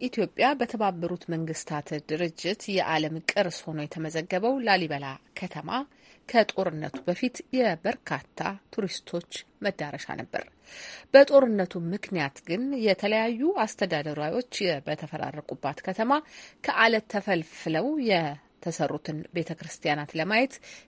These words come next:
ይደረግ የነበረው ጉብኝት አሁን ቆሟል። ሄነሪ ዊልኪንስ ከዚህ ሁኔታ ለማገገም የሚደረገውን ጥረት ቃኝቶ ከላሊበላ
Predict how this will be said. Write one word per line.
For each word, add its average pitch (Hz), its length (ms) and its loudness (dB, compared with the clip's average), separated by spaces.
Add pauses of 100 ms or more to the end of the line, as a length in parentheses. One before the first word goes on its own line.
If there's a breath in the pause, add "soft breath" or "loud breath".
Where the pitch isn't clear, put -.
(100)
ይደረግ 202 640 2 (140)
የነበረው 170 680 2 (560)
ጉብኝት 180 460 -2 (220)
አሁን 165 280 -4 (220)
ቆሟል። 165 380 -2 (600 loud breath)
ሄነሪ 294 300 8 (280)
ዊልኪንስ 202 560 -4 (220)
ከዚህ 160 840 -2
ሁኔታ 151 480 -4
ለማገገም 156 680 -4
የሚደረገውን 151 880 -2
ጥረት - 280 -6 (120)
ቃኝቶ 208 420 0 (520 loud breath)
ከላሊበላ 208 580 2